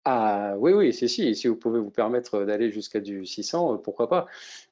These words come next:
Euh, moi, je sais que j'ai souvent testé, euh, par exemple, euh, pour, euh, pour du, pour Sigma, euh, des cinq cents millimètres sur du tennis. Moi, j'irai pas jusqu'à du six cents. Le six cents, ça restera vraiment pour de l'animalier parce qu'on sera à des distances qui sont vraiment énormes.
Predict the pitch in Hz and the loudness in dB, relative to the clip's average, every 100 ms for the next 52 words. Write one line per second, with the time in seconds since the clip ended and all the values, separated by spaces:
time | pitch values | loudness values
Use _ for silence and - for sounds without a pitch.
0 | - 123 120 117 110 110 110 110 123 135 | -2 2 4 4 4 4 2 2 2 2
1 | 135 120 - 135 139 120 117 113 113 107 | 2 0 0 0 2 2 4 4 2 0
2 | 113 - 120 123 127 120 - 123 117 104 | -2 -4 -4 0 0 -2 2 4 4 2
3 | 110 107 104 110 107 107 104 104 101 _ | 0 0 -2 -6 -4 -2 0 0 -4 _
4 | _ _ - 104 104 110 104 104 104 107 | _ _ -6 -6 -4 -2 0 0 0 -4
5 | 104 104 104 104 104 - 107 110 113 107 | -4 -4 -6 -6 -8 -6 -4 0 2 2
6 | 95 101 101 117 - 113 107 104 117 190 | 0 -2 -2 -4 -2 0 0 2 2 0
7 | - 113 104 104 113 170 180 - _ _ | -2 -4 -4 -2 0 -2 -6 -14 _ _
8 | 117 123 135 131 165 143 - 131 120 - | 0 2 4 4 4 2 0 0 0 -6
9 | 120 110 98 101 - 113 135 131 104 107 | -6 -4 -4 -6 -6 -6 -6 -2 -2 -2
10 | - 104 107 123 120 110 113 117 117 110 | -2 -2 0 -2 -2 0 0 2 0 0
11 | 123 127 104 - 104 110 104 101 104 - | 0 0 -4 -8 -6 -4 -2 -6 -8 -6
12 | 123 - 104 - 95 107 113 107 - 123 | -6 -6 -10 -10 -4 -2 0 -2 -2 -2
13 | 127 147 | 0 0